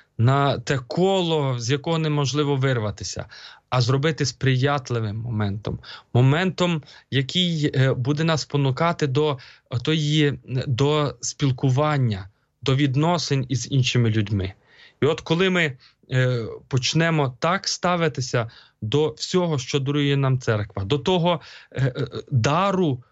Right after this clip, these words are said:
оцієї школи любові. От недарма один із філософів сказав, що, е, ми,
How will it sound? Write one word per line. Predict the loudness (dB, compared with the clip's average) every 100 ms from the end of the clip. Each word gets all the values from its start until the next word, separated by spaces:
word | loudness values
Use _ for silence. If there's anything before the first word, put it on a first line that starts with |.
| _
оцієї | -8 -4 -2 0
школи | 0 -4 -2 0 2 0 0
любові. | 0 -2 0 0 0 -4 -10 -18 _ _
От | -12 -6
недарма | -2 0 0 0
один | -2 -4 -4
із | -6
філософів | -2 0 0 0 -4 -4
сказав, | -2 0 0 0
що, | -4 0 0 -2 -10 -20 _ -8 2
е, | 2 2 2
ми, | 2 4 6 4 2